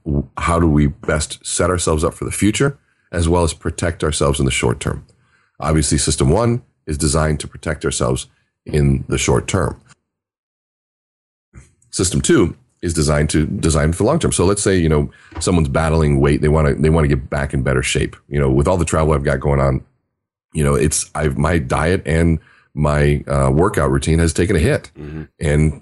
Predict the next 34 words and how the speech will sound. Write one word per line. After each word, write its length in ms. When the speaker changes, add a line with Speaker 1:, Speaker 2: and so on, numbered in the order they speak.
Speaker 1:
you 100
know, 280
I 100
wish 260
it 40
wasn't 340
true, 260
but 140
that 260
then 380
takes 240
a 20
hit 160
on 120
your 120
body. 320
It 60
takes 180
a 60
hit 140
on 120
your, 240
on 100
your 300
energy 340
level. 300
It 60
takes 180
a 40
hit 80
on 100
everything. 400
And 80
so 280